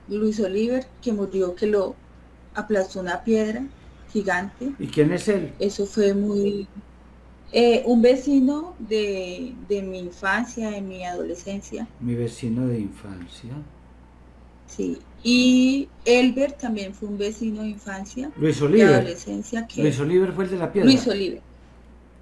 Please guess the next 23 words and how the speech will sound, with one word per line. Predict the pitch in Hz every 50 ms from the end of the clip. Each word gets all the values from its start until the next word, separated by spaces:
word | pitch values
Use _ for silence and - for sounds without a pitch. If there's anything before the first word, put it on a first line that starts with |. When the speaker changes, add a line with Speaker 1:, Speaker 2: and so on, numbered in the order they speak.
| - - - - - - -
Speaker 1:
Sí, | - - - 269 247
señor. | - 254 254 247 240 233 - - - - - - - - - - - - - - - - - - - - - - - - - - - - - - - - - - - - - - - - - - - - - - - - -
Speaker 2:
Uno | 139 151 165 175 170 175
piensa | 185 175 175 - 190 185 -
que | - 160 143
eso | 127 147 180
de | 175
las | 156 143 131 123
piedras | - - 135 131 143 160 180 175
no | 175
es | 180 -
que | - 185
ocurra | 175 180 180 175 165 160 170 165
con | - 156 143
frecuencia, | - 135 131 120 - 170 190 196 - 160 156 117 - - - - - - - - - -
pero | - 135 131 127
ocurre. | 120 127 135 160 180 165 151 127 104 - - - - - - - - -
A | - 123 127
otra | 135 135 - 175 170
conocida | - 160 147 135 127 123 131 139 147 151 151
mía, | 170 175 165 151 135
Anita | 131 127 131 127 127 127 120
Posada, | 123 120 117 - 139 156 180 190 - - -